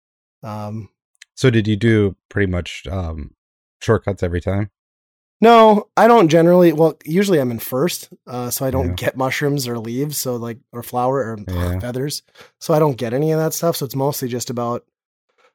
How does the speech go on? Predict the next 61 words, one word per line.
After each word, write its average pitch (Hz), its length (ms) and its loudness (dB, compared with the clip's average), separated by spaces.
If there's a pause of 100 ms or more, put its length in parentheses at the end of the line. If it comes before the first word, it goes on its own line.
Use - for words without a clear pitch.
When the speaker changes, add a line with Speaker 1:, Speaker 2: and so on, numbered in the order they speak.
Speaker 1:
making 143 200 -4
sure 143 140 0
you 135 80 0
got 127 120 0
your 123 100 -4
drifting 135 340 -6
lines 135 320 -2
down. 131 440 -4 (440)
Um, 131 540 -4
I - 80 -6
found 170 380 4
it 175 80 0
harder 165 260 2
to 147 100 0
drift, 123 320 -2
but 151 60 -2
I 139 60 -2
think 170 140 -2
that's 190 120 -6
'cause 190 180 -2
I 170 40 2
was 139 100 -2
playing 135 320 -4
on 127 460 -4 (580)
the - 80 -14
Switch - 920 -4 (460)
and 127 180 -2
then 127 260 -2
on 123 240 -8
an 123 100 -4
L 123 140 -4
C - 140 -8
D 123 140 -8
T 123 200 -12
V, 120 180 -6
so - 120 -8
I 123 60 -6
feel 175 140 -4
like 170 100 -2
there's 131 140 -8
a 117 40 -6
little 120 200 -6
bit 135 120 -2
of 120 60 -2
latency. 117 640 -6 (560)
So 156 200 -2
what 139 100 2
I 143 160 2
did, 135 300 -2
you 135 80 -6
know, 127 80 -4
'cause - 100 -12
there's 165 100 -2
kinda 220 220 2
two - 160 0
techniques, 139 460 -4
right? 123 160 -2
Like, 123 180 -4
you 135 60 -12
can 143 100 -4
either 127 420 -2